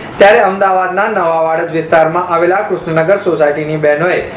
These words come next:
પોતાની જાતે જ ફૂડ પેકેટો તૈયાર કરી અમદાવાદ કલેક્ટરને સુપ્રત કર્યા છે. આ કાર્યક્રમ લાયન્સ ક્લબ of અમદાવાદ પરફેક્શનના સેક્રેટરી રાજેન્દ્ર મોદીના નેતૃત્વમાં ચાલી રહ્યો છે.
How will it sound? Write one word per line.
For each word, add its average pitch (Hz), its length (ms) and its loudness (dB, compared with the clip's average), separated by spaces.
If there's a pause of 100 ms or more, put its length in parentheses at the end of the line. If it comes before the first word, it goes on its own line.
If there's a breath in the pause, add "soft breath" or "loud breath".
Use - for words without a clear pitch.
(180 loud breath)
પોતાની 226 360 4
જાતે 233 420 0
જ 233 80 -6
ફૂડ 226 140 4
પેકેટો 226 420 2
તૈયાર 208 360 2
કરી 208 260 0
અમદાવાદ 175 500 0
કલેક્ટરને 160 480 0
સુપ્રત 147 400 -4
કર્યા 139 200 6
છે. 135 300 0 (360 loud breath)
આ 202 280 4
કાર્યક્રમ 226 500 0
લાયન્સ 208 400 0
ક્લબ 208 240 4
of 208 260 0 (720 loud breath)
અમદાવાદ 202 580 4
પરફેક્શનના 185 640 0
સેક્રેટરી 170 600 0
રાજેન્દ્ર 202 600 0
મોદીના 190 480 0
નેતૃત્વમાં 175 640 0
ચાલી 143 240 0
રહ્યો 127 260 0
છે. - 400 -2